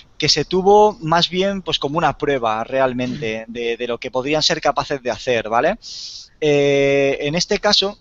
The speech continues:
el Model uno es el, el, la recreativa, digamos, la placa arcade,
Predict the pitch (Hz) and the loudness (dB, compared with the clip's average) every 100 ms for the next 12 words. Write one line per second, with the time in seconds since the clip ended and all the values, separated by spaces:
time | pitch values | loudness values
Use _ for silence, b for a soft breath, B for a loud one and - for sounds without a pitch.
0 | _ 147 139 139 160 170 175 175 180 - | _ -2 0 0 2 4 4 2 0 -2
1 | 139 143 143 160 151 143 139 131 - 113 | -4 -2 0 0 -2 -6 -8 -8 -10 -10
2 | - 117 123 113 104 107 107 107 104 139 | -8 -6 -6 -6 -4 -4 -4 -6 -8 -2
3 | 147 127 127 151 127 107 127 131 131 - | 0 0 0 -2 -4 -4 -4 -2 -2 2
4 | 143 143 | 0 0